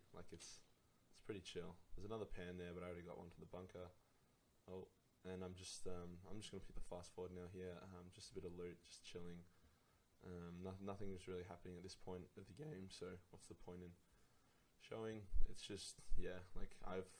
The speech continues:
just shown I follow a ridge. Every time I see a house, I check it,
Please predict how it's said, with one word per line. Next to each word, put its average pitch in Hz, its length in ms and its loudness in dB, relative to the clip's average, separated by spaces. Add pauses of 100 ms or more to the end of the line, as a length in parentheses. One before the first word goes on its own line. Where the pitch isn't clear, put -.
(140)
just 101 180 -6
shown 95 240 -2
I 92 60 -4 (100)
follow 95 260 2
a 87 80 0
ridge. 90 560 -6 (340)
Every 92 140 -4
time 92 180 -8
I 90 60 -8
see 92 180 -6
a 90 60 -4
house, 90 340 -6
I 90 80 -8
check - 260 -12
it, 90 220 -4